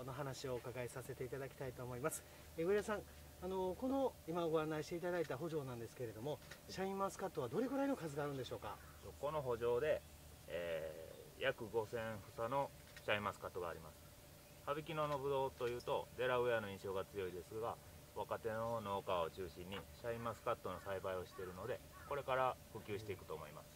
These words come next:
Speaker 1: あー、五千という数、すごいですね。えー、シャインマスカットについての質問なんですが、えー、私の真上にもこの素晴らしいシャインマスカットお作りになられています。上田さん、このシャインマスカットについての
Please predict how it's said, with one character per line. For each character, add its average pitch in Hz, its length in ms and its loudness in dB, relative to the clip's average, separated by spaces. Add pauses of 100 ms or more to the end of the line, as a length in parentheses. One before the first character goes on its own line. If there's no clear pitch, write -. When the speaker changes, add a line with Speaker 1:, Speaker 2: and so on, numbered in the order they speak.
(140)
Speaker 1:
あ 143 160 0
ー、 127 80 -4
五 135 60 -2
千 202 240 0
と 165 80 0
い - 20 2
う 135 40 -2
数、 143 220 -4
す - 160 -8
ご 220 160 4
い 220 40 6
で 180 80 6
す - 100 -6
ね。 151 240 4 (420)
え 147 140 8
ー、 - 20 2
シ - 120 2
ャ 247 40 8
イ 254 40 8
ン 247 40 8
マ 254 100 10
ス - 80 2
カ 247 80 4
ッ 240 40 4
ト 214 120 6
に 180 80 4
つ 156 100 -4
い 175 40 0
て 175 100 2
の 165 100 4
質 - 200 -2
問 160 180 4
な 147 80 2
ん 139 60 0
で 135 80 0
す - 80 -6
が、 147 140 4 (340)
え 160 100 10
ー、 - 20 10
私 165 360 4
の 185 240 4
真 165 160 4
上 175 160 4
に 214 80 4
も 190 180 6 (720)
こ 156 80 -2
の 151 60 0
素 - 100 -6
晴 196 120 6
ら 196 80 6
し 185 80 -4
い 170 40 0
シ 156 100 -2
ャ 175 80 4
イ 175 40 4
ン 175 40 2
マ 175 120 4
ス - 80 -6
カ 180 80 6
ッ 170 100 2
ト 139 160 4 (400)
お 143 60 -4
作 165 140 -2
り 165 80 2
に 160 40 2
な 151 80 2
ら 147 100 2
れ 143 60 2
て 139 140 0
い 135 60 0
ま 147 120 2
す。 - 160 0 (440)
上 160 80 8
田 151 60 4
さ 165 100 0
ん、 147 40 0
こ 165 80 0
の 160 60 4
シ 156 140 -2
ャ - 20 4
イ 262 80 8
ン 262 40 8
マ 269 120 8
ス - 80 -2
カ 254 80 6
ッ - 40 4
ト - 140 2
に 147 100 4
つ - 120 -4
い 139 40 -2
て 151 120 2
の 139 180 0